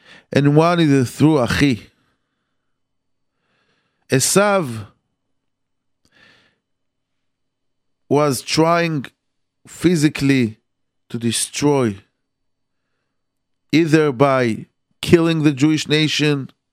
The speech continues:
or by taking, take them away from the mitzvot.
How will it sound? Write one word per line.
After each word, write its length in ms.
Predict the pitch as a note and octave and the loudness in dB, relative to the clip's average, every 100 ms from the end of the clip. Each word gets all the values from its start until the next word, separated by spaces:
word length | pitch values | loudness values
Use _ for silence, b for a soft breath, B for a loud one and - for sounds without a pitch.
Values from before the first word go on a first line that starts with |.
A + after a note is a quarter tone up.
| _ _ _ _ _ _ _ _ | _ _ _ _ _ _ _ _
or 200 | C3+ C#3+ | -2 0
by 220 | C3 C3+ | 0 0
taking, 680 | B2+ - D3 D3 D3 C#3 B2 | 0 0 0 0 -2 0 -2
take 260 | - C#3 C3 | -2 -2 0
them 220 | C3+ B2+ - | 0 0 0
away 300 | A#2+ C#3 C3 | 2 2 -2
from 280 | - B2 | -2 -2
the 120 | A#2 A#2 | 0 0
mitzvot. 880 | A2+ - - A2 C3 - - - | 0 -2 -2 0 0 -2 -12 -16